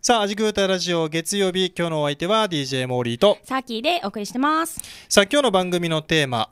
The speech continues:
Speaker 1: 泡盛、まあ、いわば島ということですけれどもね。
Speaker 2: うん。はい。
Speaker 1: えー、皆さんがこの泡盛について、これはちょっと美味しいかなって思うものだっ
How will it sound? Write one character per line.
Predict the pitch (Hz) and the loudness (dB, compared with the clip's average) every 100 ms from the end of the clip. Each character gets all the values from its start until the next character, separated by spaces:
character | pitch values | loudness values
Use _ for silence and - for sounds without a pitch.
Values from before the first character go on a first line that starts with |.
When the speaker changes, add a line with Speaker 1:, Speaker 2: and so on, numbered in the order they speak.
| _ | _
Speaker 1:
泡 | 180 262 311 | 4 6 6
盛、 | 294 202 156 127 107 | 4 4 2 0 0
ま | 175 | 0
あ、 | - | 0
い | 175 | -2
わ | 151 | -2
ば | 117 | 2
島 | - - 196 202 214 214 220 | 4 4 4 2 4 4 2
と | 165 | 0
い | 131 | 0
う | |
こ | 123 135 | 0 -2
と | 311 | -2
で | 113 | 2
す | 104 | 0
け | - | 2
れ | 104 | -2
ど | 104 | -2
も | 156 | 0
ね。 | 226 | 0
Speaker 2:
う | |
ん。 | |
は | 220 | 0
い。 | 269 - | -4 -2
Speaker 1:
え | 139 139 131 | 0 2 2
ー、 | |
皆 | 123 131 | 0 -2
さ | 127 127 | -2 -2
ん | 113 | -2
が | 107 | -4
こ | 101 117 | -2 -2
の | |
泡 | 120 143 | 0 0
盛 | 139 127 | 0 -4
に | 113 | -4
つ | - 220 | -2 -2
い | |
て、 | 208 135 101 - _ _ _ _ _ _ _ _ _ _ _ _ | 2 0 0 -10 _ _ _ _ _ _ _ _ _ _ _ _
こ | - - 311 | -2 4 4
れ | 339 330 | 4 2
は | 320 | 0
ち | - | 0
ょ | - | -8
っ | _ | _
と | - 202 180 | -4 0 2
美 | 175 | 2
味 | 175 | 2
し | - 185 | 4 2
い | 185 | 0
か | - 160 | -4 -2
な | 165 165 160 | 0 0 -2
っ | |
て | 147 | -4
思 | 143 | -2
う | 143 | -2
も | 135 | -2
の | 160 | -2
だ | |
っ | 160 | -2